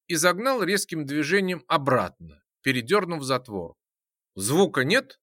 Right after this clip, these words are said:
спросил я, повернувшись к хакеру. "Только общий канал", —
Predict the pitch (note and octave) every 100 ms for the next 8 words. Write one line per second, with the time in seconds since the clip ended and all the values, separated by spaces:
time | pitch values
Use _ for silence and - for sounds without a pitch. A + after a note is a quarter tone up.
0 | _ - - C#3+ C#3 C#3+ F#3+ G#3 D3 C3
1 | B2 D#3 - C#3+ B2+ - C3 G#2 - D#2+
2 | D2+ _ _ _ _ _ - A#3+ A#3+ G#3+
3 | G#3 - G3+ G3+ F3 E3+ F#3 D3